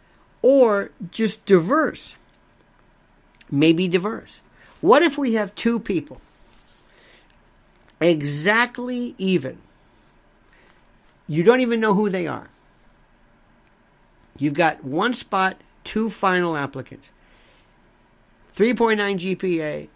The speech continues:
same school, same everything, same extracurriculars, almost identical, mirror images.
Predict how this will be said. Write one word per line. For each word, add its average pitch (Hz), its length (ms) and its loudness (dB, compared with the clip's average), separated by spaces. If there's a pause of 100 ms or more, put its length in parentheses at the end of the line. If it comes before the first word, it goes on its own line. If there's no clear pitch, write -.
(120)
same 277 600 -2
school, - 600 -2 (380)
same 277 600 -2 (100)
everything, 165 580 -2 (200)
same 285 720 -2 (680)
extracurriculars, 226 1000 -2 (140)
almost 320 560 0 (140)
identical, 196 720 0
mirror 294 560 0
images. 240 640 -4